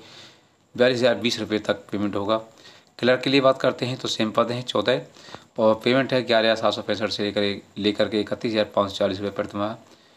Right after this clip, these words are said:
अभी योग्यता तो मैं already बताया हुआ, फिर भी एक बार बता देता हूँ आपको। ऑफिसर के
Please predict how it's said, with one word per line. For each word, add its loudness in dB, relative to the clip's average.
अभी 2
योग्यता 0
तो 4
मैं 2
already 2
बताया 4
हुआ, 4
फिर -6
भी 2
एक 2
बार 2
बता 0
देता -2
हूँ 2
आपको। -2
ऑफिसर 0
के 2